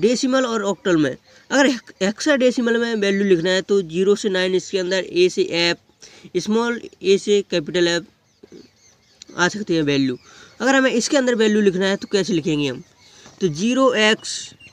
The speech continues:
टू एफ़, इस तरह से हम इसके अंदर value, अगर हमें कुछ भी लिखना है तो एक्स equal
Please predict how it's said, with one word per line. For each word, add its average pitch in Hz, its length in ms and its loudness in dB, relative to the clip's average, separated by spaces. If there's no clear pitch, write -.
टू 214 240 4
एफ़, 190 280 2
इस 247 180 0
तरह 226 200 2
से 226 120 -2
हम 220 200 -2
इसके 208 340 -6
अंदर 214 180 -2
value, 185 300 2
अगर 190 200 2
हमें 185 260 0
कुछ - 420 0
भी 190 120 -2
लिखना 170 280 -2
है 170 300 -2
तो - 80 -10
एक्स 226 380 -4
equal 175 580 -2